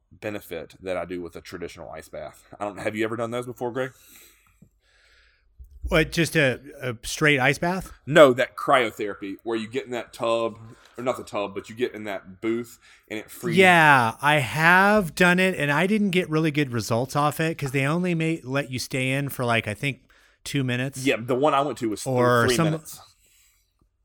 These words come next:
Speaker 2: Okay. I did it, and I didn't feel anything like when I do ice baths.
Speaker 1: Agreed.
Speaker 2: I, I just didn't feel like it penetrated me deeply enough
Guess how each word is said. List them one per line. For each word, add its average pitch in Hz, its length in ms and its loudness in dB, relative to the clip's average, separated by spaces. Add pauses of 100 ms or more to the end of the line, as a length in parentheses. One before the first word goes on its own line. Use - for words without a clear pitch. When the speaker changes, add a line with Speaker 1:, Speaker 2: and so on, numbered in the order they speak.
(180)
Speaker 2:
Okay. 135 380 0 (540)
I 233 200 8
did 160 240 2
it, 185 200 2
and 147 180 -4
I 151 180 2
didn't 175 240 0
feel 151 260 -4
anything 151 640 -4
like 127 400 0
when 117 200 -4
I 110 160 0
do 113 560 -2
ice 104 280 -4
baths. 90 460 -8
Speaker 1:
Agreed. 87 380 -12
Speaker 2:
I, 120 220 0
I 143 140 4
just 180 180 4
didn't 175 200 2
feel 156 360 0
like 139 300 2
it 123 240 0 (440)
penetrated 139 720 -4
me 120 400 -4
deeply 127 540 -6
enough 120 480 -4